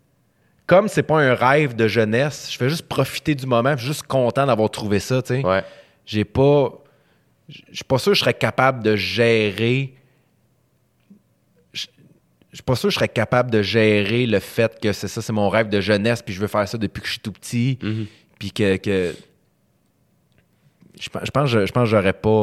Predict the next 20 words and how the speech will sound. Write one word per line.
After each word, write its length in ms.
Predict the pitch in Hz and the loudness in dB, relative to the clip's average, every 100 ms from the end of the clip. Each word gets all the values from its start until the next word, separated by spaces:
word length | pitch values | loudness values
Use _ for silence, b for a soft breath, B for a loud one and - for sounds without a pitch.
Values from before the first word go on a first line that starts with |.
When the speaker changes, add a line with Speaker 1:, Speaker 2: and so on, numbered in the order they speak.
| 98 | 4
Speaker 1:
euh, 680 | 90 85 78 73 73 69 73 - - - - - - - | 2 2 0 -2 -4 -8 -10 -16 -18 -20 -20 -20 -20 -16
j-, 180 | 101 98 | -10 -2
j'aurais 240 | 101 98 | 0 2
eu 80 | 101 | 0
trop 420 | - - 123 123 - _ _ _ _ | -2 -2 0 0 -4 _ _ _ _
peur 420 | 104 107 104 98 | 0 2 4 2
de, 240 | 92 90 87 | 0 -2 -2
de, 360 | 82 85 82 82 | -4 -4 -4 -6
de 80 | 90 | -6
me 80 | |
lancer 280 | 92 90 - | -4 -4 -4
là-dedans 340 | 90 82 85 92 | -4 -4 -6 -6
si 80 | - | -6
ça 80 | |
avait 120 | 87 82 | -6 -6
été 120 | 92 | -4
mon 140 | 87 | -4
rêve 140 | 82 82 | -4 -4
de 100 | 82 | -6
jeunesse. 440 | 80 80 87 - | -6 -8 -10 -18